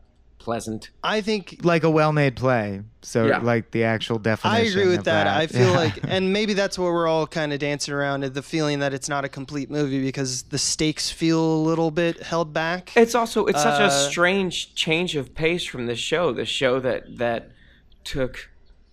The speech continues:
Speaker 1: many episodes and many years to unfold stories, and now you're gonna try to tell one story in an hour and twenty minutes. Uh, it's just not, it's, it's not a good fit. Like, I,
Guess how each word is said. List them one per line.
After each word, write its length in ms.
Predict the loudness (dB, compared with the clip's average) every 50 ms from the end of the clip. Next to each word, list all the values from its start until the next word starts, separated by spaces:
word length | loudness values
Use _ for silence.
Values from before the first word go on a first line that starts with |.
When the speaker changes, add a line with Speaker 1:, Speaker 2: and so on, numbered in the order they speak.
| -14 -8
Speaker 1:
many 420 | -4 -2 0 0 0 -2 -2 -2
episodes 520 | -4 -4 -6 -6 -4 -2 -2 -2 -4 -6 -8
and 180 | -8 -6 -6
many 180 | -6 -6 -8 -8
years 400 | -6 -4 -4 -2 -2 -2 -4 -6
to 160 | -6 -6 -4 -4
unfold 420 | -4 -6 -6 -6 -6 -6 -6 -6
stories, 560 | -8 -8 -4 -2 0 0 0 0 -2 -4 -6 -6
and 200 | -6 -6 -4 -4
now 180 | -2 -2 -2
you're 120 | -2 -2 -4
gonna 120 | -4 -6
try 220 | -8 -6 -4 -4 -4
to 80 | -4
tell 260 | -4 -6 -6 -6 -6 -6
one 240 | -8 -8 -8 -8 -8
story 460 | -8 -6 -4 -4 -2 -2 -4 -6 -6 -8
in 420 | -8 -8 -8 -6 -6 -8 -8 -10 -12 -18 -20 -20 -20 -20 -20 -20 _ -6
an 140 | -4 -2 -2
hour 320 | -2 -2 0 -2 -2 -2 -2
and 120 | -4 -6 -6
twenty 260 | -8 -6 -6 -6 -4
minutes. 540 | -4 -4 -4 -4 -4 -6 -8 -12 -16 -16 -18 _ _ -20 _ _ _ _ -6
Uh, 340 | -4 -4 -2 -2 -4 -6 -8 -8 -8
it's 140 | -8 -6 -6
just 180 | -8 -6 -4
not, 340 | -4 -4 -4 -4 -6 -8 -12 -16 -20 -20 -20 _ _ _ _ _ _ _ _ _ -20 -20 -20 -20 -20 -20 -20 -20 -10 -6
it's, 220 | -6 -6 -6 -6 -4
it's 200 | -4 -4 -4 -4
not 400 | -4 -4 -2 -2 0 0 0 0
a 60 | 0 -2
good 160 | -4 -6 -6
fit. 240 | -4 -2 -2 -2 -2
Like, 180 | -4 -2 0
I, 160 | 0 0 2